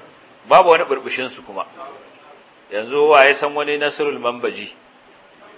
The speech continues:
Ka taɓa jin karatu an ce Nasrul Manbaji ya ce kaza? Abokin adawa Ibn Taymiyyah ne. Ka taɓa jin wani Ibn, Ibn Makhluf?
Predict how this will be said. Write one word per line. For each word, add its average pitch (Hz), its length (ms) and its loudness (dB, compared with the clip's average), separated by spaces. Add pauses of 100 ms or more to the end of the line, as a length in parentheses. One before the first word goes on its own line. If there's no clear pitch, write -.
(100)
Ka 127 120 0
taɓa 135 200 -4
jin 139 140 -6
karatu 123 380 -2
an 139 120 -6
ce 139 120 -8
Nasrul 135 380 -6
Manbaji 135 420 -8
ya 143 140 -6
ce 143 120 -14
kaza? 123 260 -16 (720)
Abokin 190 320 -4
adawa 143 340 6
Ibn 131 180 -8
Taymiyyah 113 320 -8
ne. 104 100 -10
Ka 139 160 2
taɓa 139 180 -4
jin 143 100 -10
wani 135 160 -8
Ibn, 147 180 -14 (680)
Ibn 139 280 -2
Makhluf? 131 560 -4